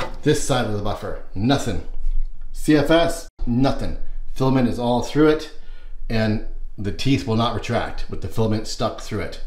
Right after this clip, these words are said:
Here's another great problem. Because the C F S was top loaded, I have to get it off in order to get access to the hot end to even try depressing the coupler at the top of the extruder right here, because then I can heat up the hot end,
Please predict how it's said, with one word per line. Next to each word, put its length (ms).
Here's 220
another 240
great 240
problem. 400
Because 340
the 60
C 180
F 140
S 180
was 140
top 280
loaded, 360
I 100
have 140
to 80
get 120
it 80
off 460
in 100
order 180
to 60
get 100
access 720
to 100
the 80
hot 240
end 200
to 100
even 180
try 560
depressing 480
the 80
coupler 420
at 260
the 80
top 520
of 120
the 120
extruder 580
right 240
here, 420
because 440
then 500
I 80
can 160
heat 220
up 100
the 60
hot 180
end, 240